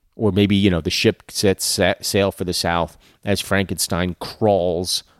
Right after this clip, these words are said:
on all fours towards the big buddy. And then just over the horizon, we see a speck, a speck just on the horizon as the ship sails away,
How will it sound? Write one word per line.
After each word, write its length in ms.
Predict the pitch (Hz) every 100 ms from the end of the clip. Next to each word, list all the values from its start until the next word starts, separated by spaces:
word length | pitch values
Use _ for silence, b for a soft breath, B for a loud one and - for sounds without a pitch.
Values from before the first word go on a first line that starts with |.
| b
on 220 | 101 98
all 240 | - 92 90
fours 680 | - 107 92 90 85 - -
towards 580 | - 98 92 87 87 -
the 120 | 95
big 360 | 82 92 -
buddy. 320 | - 78 71 71 B B -
And 180 | 90 87
then 340 | 95 90 85 b _
just 280 | - 95 -
over 160 | 92
the 80 | 90
horizon, 760 | 85 92 85 87 85 82 85 85 _
we 120 | 95
see 480 | 95 - 98 92 90 -
a 160 | 85
speck, 1000 | 85 - - - _ _ - 64 - - - _ _ _ _ _ _ _ _ _
a 100 | -
speck 680 | 82 - - - 98 64 - - _
just 440 | - 98 87 - -
on 220 | 95 90
the 80 | 87
horizon 680 | - 90 73 69 - - 92 - b b b b
as 140 | 95 -
the 100 | 90
ship 300 | - 87 -
sails 400 | 87 82 76 87
away, 460 | 80 76 71 -